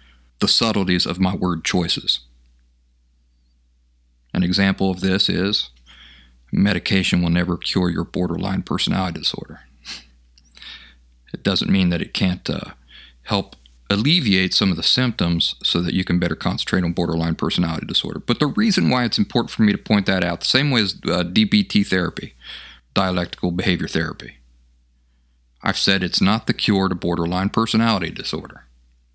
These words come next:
A lot of people hear that and they say, "Well, he's against D B T."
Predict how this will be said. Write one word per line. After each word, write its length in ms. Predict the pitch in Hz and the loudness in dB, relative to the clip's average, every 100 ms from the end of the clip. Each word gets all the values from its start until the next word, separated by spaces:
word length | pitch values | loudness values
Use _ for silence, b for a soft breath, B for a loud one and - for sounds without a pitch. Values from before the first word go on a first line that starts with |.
| _ _ _ _ _ _ _ _ - | _ _ _ _ _ _ _ _ -8
A 40 | 101 | -4
lot 120 | 98 | 0
of 60 | |
people 240 | - 92 92 | 0 0 0
hear 160 | 92 | 0
that 220 | 92 92 107 | 0 -2 0
and 80 | |
they 60 | 107 | 0
say, 140 | - | 0
"Well, 360 | 95 92 120 - _ _ _ _ _ _ | 0 0 -2 -6 _ _ _ _ _ _
he's 240 | - 107 - | -2 2 2
against 600 | 92 107 151 - - 92 | 2 2 0 -2 -6 0
D 120 | 110 | 2
B 160 | 107 98 | 2 0
T." 420 | - 85 - | 0 -2 -4